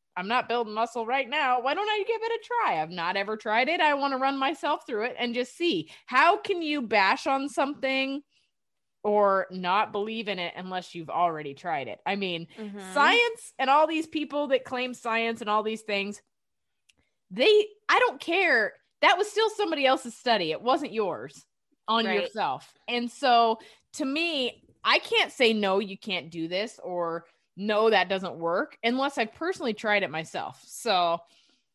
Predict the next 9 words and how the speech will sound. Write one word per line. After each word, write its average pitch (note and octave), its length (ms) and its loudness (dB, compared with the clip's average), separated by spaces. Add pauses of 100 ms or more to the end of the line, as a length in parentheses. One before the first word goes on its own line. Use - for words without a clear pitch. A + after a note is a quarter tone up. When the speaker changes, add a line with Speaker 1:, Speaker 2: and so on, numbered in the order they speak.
(220)
Speaker 1:
I G#3+ 240 8
dove B3 300 6
in B3+ 220 4
for G3+ 160 -2
a F#3+ 40 -2
solid G#3 500 2
year G3+ 520 2
and F#3 180 0
was F3 380 -4